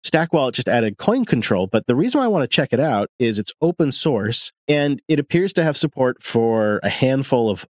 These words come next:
other common altcoins. And we hear from the audience from time to time, like, "What should I do? I wanna self-custody this other, these other altcoins that I experimented around with." It supports five different cryptocurrencies. I'm not even sure which ones,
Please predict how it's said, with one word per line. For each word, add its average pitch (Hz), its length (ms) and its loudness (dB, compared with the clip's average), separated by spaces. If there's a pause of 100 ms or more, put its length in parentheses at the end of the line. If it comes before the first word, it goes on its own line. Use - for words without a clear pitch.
(140)
other 110 500 0 (160)
common 113 440 0 (120)
altcoins. 98 720 -2 (140)
And 120 200 0
we 139 100 2
hear 175 220 0
from 170 180 0
the 127 100 0
audience 117 340 0
from 104 140 -2
time 101 220 0
to 90 60 -10
time, 90 380 -2 (140)
like, 90 300 -2
"What 131 180 0
should 127 140 0
I 107 80 0
do? 101 480 0 (160)
I 110 60 2
wanna 127 180 2
self-custody 117 800 0
this 104 220 0
other, 110 360 0
these 110 180 0
other 110 240 0
altcoins 98 540 0
that 92 100 0
I 92 120 2 (200)
experimented 104 600 -2
around 107 260 0
with." 92 220 -2 (120)
It 113 120 0
supports 139 300 0
five 160 260 0
different 165 240 0
cryptocurrencies. 110 680 0
I'm 117 80 2
not 147 140 2
even 113 180 0
sure 110 220 0
which 107 240 -2
ones, 98 420 0